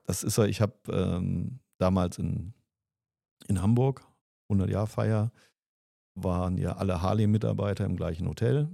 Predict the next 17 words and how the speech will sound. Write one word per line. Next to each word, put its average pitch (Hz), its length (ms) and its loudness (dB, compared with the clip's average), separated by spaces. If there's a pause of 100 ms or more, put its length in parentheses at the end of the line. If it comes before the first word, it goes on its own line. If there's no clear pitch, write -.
(200)
Das - 160 -8
heißt, 90 240 -4
da - 100 -4
war 90 140 -2
dann 90 160 -2
auch, 87 440 -8
äh, - 340 -8
Willie 95 260 2
G 120 380 -2 (100)
und 92 140 0
Nancy 127 500 0
waren 104 160 -2
im 104 80 -2
gleichen 95 320 -4
Hotel 104 340 -4 (640)
und, 90 300 0
äh, - 180 -4